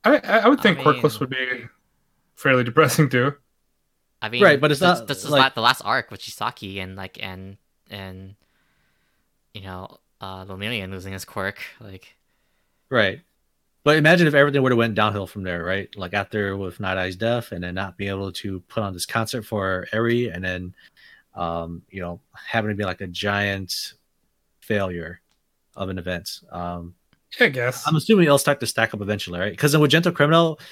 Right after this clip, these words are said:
Speaker 3: it was, he was failing school, and then he tried to save this one guy, and it failed, causing injuries, and then causing him to be disowned by his family.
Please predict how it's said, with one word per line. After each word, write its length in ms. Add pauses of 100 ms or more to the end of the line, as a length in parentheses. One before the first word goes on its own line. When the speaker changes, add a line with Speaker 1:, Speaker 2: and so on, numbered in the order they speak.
(160)
Speaker 3:
it 100
was, 460 (280)
he 100
was 160
failing 320
school, 680
and 140
then 340
he 160
tried 320
to 60
save 180
this 160
one 160
guy, 200
and 120
it 80
failed, 400
causing 360
injuries, 520 (340)
and 80
then 80
causing 360
him 160
to 80
be 120
disowned 340
by 100
his 140
family. 520